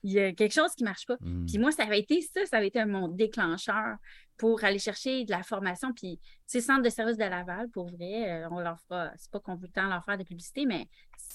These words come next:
Speaker 1: il y a vraiment beaucoup de choses. Ils sont très actifs, là, dans les formations puis tout ça. Puis, euh, c'est, moi, c'est comme ça que je me suis mis à m'intéresser à cette clientèle-là. Tu sais, je les aimais pas, ces élèves-là, au début.
Speaker 2: Hmm.
Speaker 1: Tandis
Speaker 2: Hey,
Speaker 1: que
Speaker 2: c'est gros, ça.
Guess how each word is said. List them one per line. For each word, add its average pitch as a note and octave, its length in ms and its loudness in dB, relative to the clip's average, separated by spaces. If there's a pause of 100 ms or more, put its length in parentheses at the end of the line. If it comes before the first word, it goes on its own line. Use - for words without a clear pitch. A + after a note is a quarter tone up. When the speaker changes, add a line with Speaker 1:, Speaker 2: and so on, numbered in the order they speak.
(200)
Speaker 1:
il F3+ 100 -6
y G3+ 60 4
a F#3+ 60 4
vraiment G#3+ 920 2
beaucoup G3+ 240 -8
de - 60 -10
choses. G#3+ 440 0
Ils F#3 60 -12
sont F3 180 -8
très A3 380 -2
actifs, G#3 600 -4
là, F#3+ 200 -4 (360)
dans F#3 120 2
les F#3+ 120 0
formations F#3+ 600 -4
puis - 140 -18
tout - 220 -6
ça. B3 60 0 (360)
Puis, F#3+ 280 -2
euh, D#3+ 840 -2
c'est, F3+ 260 -6 (120)
moi, A#3 120 -2
c'est A#3+ 140 -6
comme G3 160 2
ça F4+ 100 -4
que D#4+ 80 -2
je A#3 60 -4
me G3 60 0
suis F#3 140 -4
mis A#3+ 300 0
à F#3 80 -4
m'intéresser F#3 480 -4
à A3+ 60 -4
cette - 100 -18
clientèle-là. F#3+ 440 -6
Tu A#3+ 120 -4
sais, A3+ 60 -2
je A3 60 0
les G3 140 -2
aimais G3 200 0
pas, C#4 180 -2
ces G3+ 220 -8
élèves-là, F#3 400 -6 (180)
au - 80 -8
début. G2 320 0
Speaker 2:
Hmm. F2+ 300 -2 (180)
Speaker 1:
Tandis F3 140 -2
Speaker 2:
Hey, G2 60 4
Speaker 1:
que G2+ 60 -2
Speaker 2:
c'est F#2 140 0
gros, C#3+ 220 -4
ça. A#2 200 -6